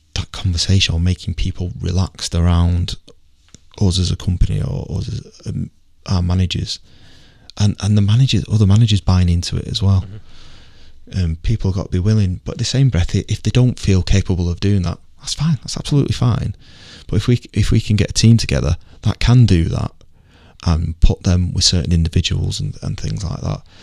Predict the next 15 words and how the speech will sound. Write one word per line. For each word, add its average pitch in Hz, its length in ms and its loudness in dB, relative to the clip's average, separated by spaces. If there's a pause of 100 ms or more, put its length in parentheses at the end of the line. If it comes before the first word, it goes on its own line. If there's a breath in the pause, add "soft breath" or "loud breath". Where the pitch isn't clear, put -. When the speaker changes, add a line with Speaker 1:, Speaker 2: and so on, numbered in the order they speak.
(200 loud breath)
Speaker 1:
then 98 120 -2
I 95 40 2
think 98 440 -2
we 95 200 -2
could - 360 -4 (280)
s-, - 160 -20 (140)
stand 107 340 2
out 98 200 2
in 87 80 0
the 82 80 -2
crowd 87 560 2 (480 loud breath)
to - 100 -4
show 90 280 2
that 82 200 0
we're 85 480 4